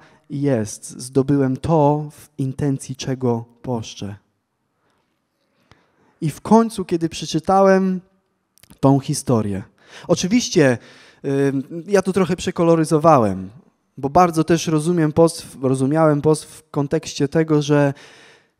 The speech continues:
to jest szczególny czas zbliżenia się do Pana Boga. Jak człowiek jest głodny, burczy mu w brzuchu, to za każdym razem, jak zaburczy, to się pojawia taka lampka, styki się stykają, coś tam biegnie, jakiś sygnał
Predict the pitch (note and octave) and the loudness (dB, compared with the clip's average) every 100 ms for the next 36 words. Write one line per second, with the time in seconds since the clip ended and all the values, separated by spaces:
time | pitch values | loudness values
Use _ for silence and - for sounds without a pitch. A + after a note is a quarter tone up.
0 | _ D3 C#3 C3+ - - C#3 - D3+ C#3 | _ 0 0 -2 -12 -14 -12 -6 -4 0
1 | E3+ D#3 C#3+ D#3+ D3+ C3+ C3 C3 C#3+ C#3 | 2 2 0 -2 -4 -6 -12 -8 -4 -2
2 | D3+ B2+ A#2+ C3 B2 A#2 B2 A#2+ A#2+ A2+ | -2 -2 -4 -6 -8 -6 -4 -2 0 0
3 | G#2 F#2+ - _ _ _ _ _ _ _ | -2 -10 -16 _ _ _ _ _ _ _
4 | _ C#3+ - F3 D3+ C3+ C3+ F3 F#3 E3 | _ -8 -2 -2 0 -4 0 2 2 -2
5 | C#3 D3+ D3 C#3+ C3+ B2+ C3+ D3+ G3 - | -2 -4 -4 -4 -4 -6 -6 -4 -4 0
6 | D#3 D#3 D#3+ - C#3+ D3+ E3+ D#3+ D#3+ D#3+ | 0 0 -2 -8 -8 -4 -2 -2 0 0
7 | D#3 D3 C3+ B2+ C3+ G3+ G3 - D3+ D3 | 0 -2 -2 -2 0 -2 -2 -4 -4 -4
8 | - - D3+ D3 C3 B2+ - A#2+ F3+ F#3+ | -6 0 2 2 0 -2 -2 0 0 -2
9 | - E3+ D3+ D3 - E3+ C#3+ - B2+ - | -2 0 0 -2 -8 -8 -6 -8 -8 -8
10 | C3 G#3 F#3+ E3 D3 C#3+ - D3+ D#3+ F3 | -8 -2 0 0 -2 -6 -8 -6 -4 -4
11 | D#3+ D3 D3 E3 - G#3+ G3 F#3 | -2 -2 -2 -8 -6 -4 0 0